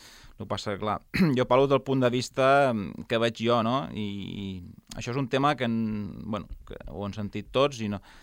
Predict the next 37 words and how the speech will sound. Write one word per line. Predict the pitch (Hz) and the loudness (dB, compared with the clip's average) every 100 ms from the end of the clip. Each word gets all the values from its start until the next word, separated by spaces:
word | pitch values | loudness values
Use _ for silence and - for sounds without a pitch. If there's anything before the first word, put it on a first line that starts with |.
| - | -4
tampoc | 117 113 139 | -2 4 4
ho | 156 | 4
han | 147 | 4
comentat | 143 139 135 127 | 2 0 2 2
molt | 131 151 147 180 - - - - - - - - | 2 2 2 0 -8 -20 -20 -20 -18 -20 -8 4
perquè, | 131 120 - 123 120 117 110 107 104 101 95 92 - 92 | 4 4 2 4 6 6 4 4 2 0 -2 -6 -8 -10
bueno, | 104 - - 98 | -10 -12 -16 -6
és | |
algo | 95 101 | -4 -4
que | 101 | -4
està | - 104 | 0 0
una | 107 | 2
mica | 107 104 | 0 0
en | 107 | 2
l'aire, | 107 117 120 123 160 131 - - | 4 2 2 -2 -4 -14 -8 -2
però | 107 101 98 | 0 0 -2
sí, | - 123 | -2 0
jo | 104 104 | 2 2
veig | 107 104 | 0 -2
una, | 117 107 92 80 58 - - - 92 - - - - - | -2 -2 -4 -6 -10 -14 -16 -16 -16 -18 -20 -12 -12 -8
un | 107 | -8
punt | - 113 | -2 0
de | 113 | 2
recàrrega | 120 117 117 | 2 2 2
a | 113 | 2
la | 110 | 4
Mola, | 113 123 135 143 139 - | 4 2 2 2 -2 -6
mm, | 101 80 85 _ 110 | -8 -8 -12 _ 0
pens | 123 - - | 0 0 -2
que | 123 | -2
podria | 113 107 120 | -2 0 0
anar | 127 104 | 0 0
bé, | 101 - - | -2 -6 -16
sempre | - 120 107 113 | -6 -4 -2 0
i | |
quan | 120 131 | 2 0
estiga, | 120 - 127 127 139 151 | -2 -4 -2 2 4 2